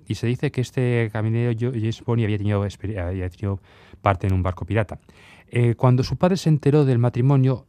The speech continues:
furioso, la desheredó. Y entonces, eh, la joven pareja emigraron a la isla de, a,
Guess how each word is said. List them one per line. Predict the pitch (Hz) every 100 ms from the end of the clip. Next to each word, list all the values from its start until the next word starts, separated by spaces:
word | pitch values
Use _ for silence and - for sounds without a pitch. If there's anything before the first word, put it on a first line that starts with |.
| _
furioso, | - 123 120 151 - 151 -
la | 127 139 143
desheredó. | 135 - 123 117 131 110 - _ _ - - - -
Y | - 170
entonces, | 165 - 165 151 - 151 - -
eh, | 110 107 104 101
la | 101
joven | - 135 143
pareja | 127 127 117
emigraron | 123 107 117 113
a |
la | 110
isla | - 117 107
de, | -
a, | 95 87 85 82 78